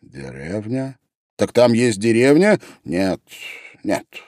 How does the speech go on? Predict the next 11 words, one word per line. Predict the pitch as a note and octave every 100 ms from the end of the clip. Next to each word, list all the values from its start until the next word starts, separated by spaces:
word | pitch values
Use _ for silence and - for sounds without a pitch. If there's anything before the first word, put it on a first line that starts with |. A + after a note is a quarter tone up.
| _ _ _ _ -
Уже | F#2+ G2 F#2+
сотни | - F2+ E2+ B2+
лет | B2 C3 A#2
там | A2+ G2
никто | G2 F#2+ A#2+ B2
не | A2+
живёт». | G2 G2 G2+ A2+ G2+ - - _ - - - - - _
Любопытство | D2+ D#2 D#2+ C#2+ - A2 C#3 - D#3
моё | D#3+ A#2+ A2
окончательно | C3+ - C#3+ B2 A#2+ G2+ - D3 C#3+
разгорелось. | C3+ B2+ B2+ G2+ C#2+ - - - -